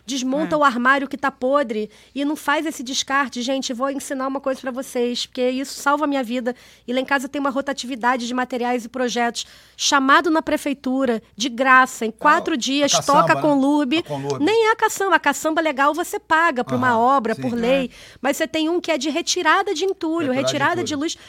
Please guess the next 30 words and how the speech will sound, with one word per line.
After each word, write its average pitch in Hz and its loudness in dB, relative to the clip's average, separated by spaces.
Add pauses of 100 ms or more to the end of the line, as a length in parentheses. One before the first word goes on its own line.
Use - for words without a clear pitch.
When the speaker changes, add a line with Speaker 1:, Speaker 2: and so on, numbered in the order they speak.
(140)
Speaker 1:
você - -10
não 339 -4
paga 349 2
nada, 285 6
você, - -6
ai, 262 0
vai 262 0
lá 311 0
na 302 -2
prefeitura 277 -6
direto. 247 -2 (300)
Ah, 302 4
minha 277 2
última 294 -2
mesa, 226 0
né, 233 -2
que 240 -10
não 226 -2
era 233 -2
uma 233 -2
mesa 226 -2
de 214 -4
área 220 -2
externa 247 -2
e 247 0
agora 226 0
tava 226 -4
na 226 -2
área 240 -2
externa, 277 -2